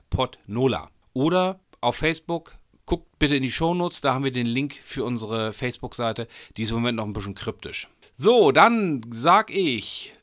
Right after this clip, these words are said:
vielen Dank fürs Zuhören. Wir freuen uns auf fünf Sterne von euch in eurem Podcast-Player und euer Feedback. Bis zum nächsten Mal verabschiedet sich heute leider wieder solo der Willi.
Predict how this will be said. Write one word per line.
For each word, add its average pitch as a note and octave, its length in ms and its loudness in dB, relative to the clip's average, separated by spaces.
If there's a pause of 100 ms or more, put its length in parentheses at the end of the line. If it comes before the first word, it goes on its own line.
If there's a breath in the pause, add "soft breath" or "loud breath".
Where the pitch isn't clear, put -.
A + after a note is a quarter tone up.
vielen G#3 280 0
Dank G3+ 200 0
fürs - 200 -4
Zuhören. F#3+ 560 -2 (260)
Wir B2+ 160 -2
freuen F#3 300 -2
uns F#3 140 -8
auf C#3+ 140 -2
fünf F#3 300 -6
Sterne D#3+ 540 -4
von D#3 200 -10
euch C3 220 -4
in C#3+ 100 -4
eurem B2 220 -2
Podcast-Player E3 880 -6 (400 soft breath)
und C3+ 160 2
euer A#2+ 180 4
Feedback. - 480 -10 (400)
Bis G3+ 160 0
zum G#3 140 0
nächsten E3+ 260 -4
Mal B2+ 240 0
verabschiedet - 720 -8
sich B2+ 280 -6 (400)
heute G2+ 480 0 (160)
leider G2 340 0
wieder F#2+ 160 -2
solo E3+ 460 0 (240)
der G#3+ 100 0
Willi. B2+ 300 -2